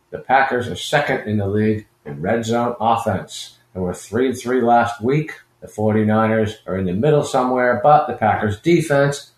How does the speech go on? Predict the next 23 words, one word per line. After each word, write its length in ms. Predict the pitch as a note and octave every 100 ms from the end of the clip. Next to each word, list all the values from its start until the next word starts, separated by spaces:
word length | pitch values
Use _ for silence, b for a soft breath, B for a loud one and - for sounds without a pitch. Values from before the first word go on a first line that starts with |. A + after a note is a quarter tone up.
| -
let 180 | G2 G2+
Seattle 440 | - G2 G2 G2
score 340 | G2 - G2+ F#2
three 260 | - D#3
T 160 | D3 B2+
Ds 280 | A2+ A#2 G2
in 100 | F#2+
three 260 | G#2 A#2+
tries 400 | A#2 G2+ G2+ G2 G2 _ _ _ -
and 480 | E3 D#3 A#2+ F#2+ - _
are 100 | -
allowing 480 | F#2+ G#2 G#2+ G2+ G2+ - _ -
eighty-three 540 | C#3 C#3 A2+ A#2 A#2+
percent 460 | A2 G2+ A2 G#2+ -
red 240 | F2 A2 G2
zone 260 | F#2+ G2
T 180 | - A2
Ds 260 | G2 G2+ G2+
in 100 | G2
their 100 | F2+
last 300 | F#2+ F#2+ -
three 160 | A#2+
games. 360 | A#2+ D3 A2